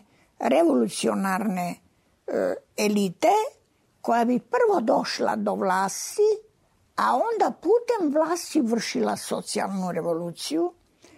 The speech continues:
Imali ste Nečajeva. Sa svim tim ljudima srpski ljudi su imali veoma direktne veze. Dakle, oni su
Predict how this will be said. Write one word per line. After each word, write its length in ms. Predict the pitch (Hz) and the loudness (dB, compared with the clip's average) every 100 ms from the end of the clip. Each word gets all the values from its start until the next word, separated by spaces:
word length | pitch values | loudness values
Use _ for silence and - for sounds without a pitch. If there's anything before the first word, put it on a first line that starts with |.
| _ _ | _ _
Imali 320 | 330 415 359 | 2 2 2
ste 280 | 294 - 220 | 0 -2 -4
Nečajeva. 720 | 185 180 - 175 - 294 302 311 - - _ | -2 -4 -4 -2 0 -2 -4 -6 -14 -20 _
Sa 200 | - 294 | -6 -4
svim 320 | - 466 523 | 0 2 2
tim 380 | 440 494 508 381 | 2 2 2 4
ljudima 680 | 330 392 440 440 277 220 214 _ _ _ _ _ | 6 6 6 2 2 -2 -6 _ _ _ _ _
srpski 640 | - - 440 - - 285 | -4 0 0 -2 -4 0
ljudi 380 | 247 330 370 302 | 2 4 4 0
su 220 | - 254 | -2 -2
imali 340 | 254 349 294 226 | 0 2 2 0
veoma 580 | 220 233 339 359 320 | 0 0 2 2 0
direktne 720 | 247 233 233 311 320 - 240 208 | 0 0 2 0 -2 -2 0 0
veze. 420 | 185 214 - - - _ _ _ _ _ _ _ _ - | -4 -6 -10 -16 -18 _ _ _ _ _ _ _ _ -10
Dakle, 240 | 202 226 | -2 0
oni 240 | 240 277 285 | 4 4 2
su 260 | - 220 | 2 -2